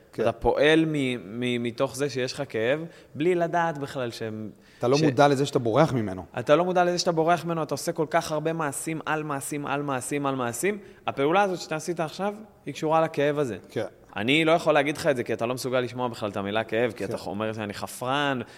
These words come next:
Speaker 2: ותן לי לרקוד, תן לי עכשיו לזה. בסדר, תהנה לך. אני, אני כאילו, לפעמים חפירות זה גם too much <laughs> בשבילי, כאילו, ו-, וצריך לשחרר קצת,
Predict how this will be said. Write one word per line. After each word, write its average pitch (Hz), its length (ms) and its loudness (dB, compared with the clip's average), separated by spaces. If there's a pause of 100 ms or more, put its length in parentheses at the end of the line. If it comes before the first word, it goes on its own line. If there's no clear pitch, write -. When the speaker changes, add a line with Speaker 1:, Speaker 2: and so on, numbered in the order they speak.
(160)
Speaker 2:
ותן - 260 -2
לי 113 140 4
לרקוד, 135 480 4
תן 127 140 0
לי 131 120 0
עכשיו 120 300 -4
לזה. 127 500 2 (960)
בסדר, - 480 -8
תהנה 139 240 -4
לך. 135 160 -8
אני, 123 320 0 (300)
אני 123 320 -4
כאילו, 120 400 -2
לפעמים 113 580 -2 (580)
חפירות 104 500 -2
זה 98 100 -4
גם 98 340 0
too - 40 -10 (140)
much 98 220 -6
<laughs> - 80 -18
בשבילי, 104 520 -6 (440)
כאילו, 101 260 -4
ו-, 87 280 -4 (240)
וצריך - 260 -14
לשחרר 113 420 -4
קצת, 147 400 -4